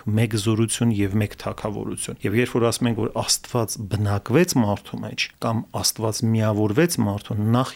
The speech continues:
և առաջ հասկանում ենք ամենասուրբ Երրորդությունը, բայց նաև հասկանում ենք, որ այդ Սուրբ Երրորդությունը ունի յուրահատուկ փրկagorց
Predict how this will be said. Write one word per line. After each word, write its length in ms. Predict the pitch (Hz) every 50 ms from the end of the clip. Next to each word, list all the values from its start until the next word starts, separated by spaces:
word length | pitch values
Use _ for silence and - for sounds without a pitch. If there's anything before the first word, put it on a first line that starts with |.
| 131
և 120 | 123 117 110 107
առաջ 260 | - 127 127 - -
հասկանում 440 | 120 107 - - 113 110 113 113 110
ենք 140 | 113 - 110
ամենասուրբ 720 | 104 104 107 101 101 - - - - 135 123 - - 117
Երրորդությունը, 800 | 110 104 110 107 - - - 98 - - - 104 110 113 - - _ 131
բայց 160 | 131 - - 127
նաև 240 | 127 131 139 - - -
հասկանում 480 | 113 110 - - 123 123 147 175 175 147
ենք, 140 | 120 110 113
որ 120 | 117 120 113
այդ 160 | 117 - -
Սուրբ 400 | - - 139 127 113 - - -
Երրորդությունը 840 | 107 104 98 104 104 - - - 120 - - - 165 180 180 131 98 - - - 123
ունի 120 | 131 139 131 123 113 113
յուրահատուկ 640 | 127 117 127 123 113 104 117 117 - - 147 - - - -
փրկagorց 600 | 120 120 - - 120 113 107 117 127 127 -